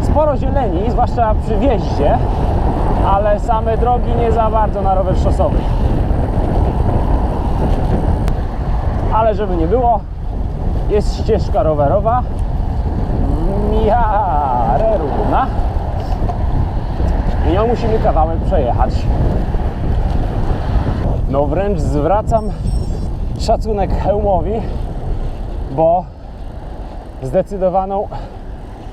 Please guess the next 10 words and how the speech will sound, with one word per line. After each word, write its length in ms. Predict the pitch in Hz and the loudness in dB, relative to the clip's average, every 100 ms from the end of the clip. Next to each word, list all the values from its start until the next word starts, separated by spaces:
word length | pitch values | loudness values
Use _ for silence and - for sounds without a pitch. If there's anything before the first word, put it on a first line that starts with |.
| - | -4
większość 880 | 170 240 240 - 170 156 - - - | 0 0 -2 -4 -4 -4 -6 -14 -10
trasy 380 | - 160 127 190 | -2 -2 -2 -8
przejechałem 640 | - 180 185 147 165 175 | -8 -4 -4 -2 -2 -2
ścieżkami 500 | 175 - 160 175 151 | -6 -10 -6 -4 -2
rowerowymi, 500 | 160 160 180 180 170 | -4 -2 -2 -2 -4
tylko 220 | 127 143 143 | -8 -8 -10
że 60 | |
teraz 220 | 120 147 | -6 -6
muszę 220 | 143 - 175 | -8 -10 -10
jechać 200 | 135 | -8